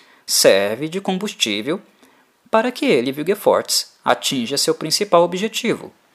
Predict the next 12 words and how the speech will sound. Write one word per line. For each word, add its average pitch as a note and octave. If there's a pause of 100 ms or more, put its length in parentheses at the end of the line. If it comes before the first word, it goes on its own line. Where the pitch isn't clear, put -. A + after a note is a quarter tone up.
(240)
que G#2+
é E2
se A2+
apossar C#3
e G3+
dominar F#3
o -
Herishire, G2 (720)
o B2+
sangue A2+
antigo. - (960)
Vilgefortz A#2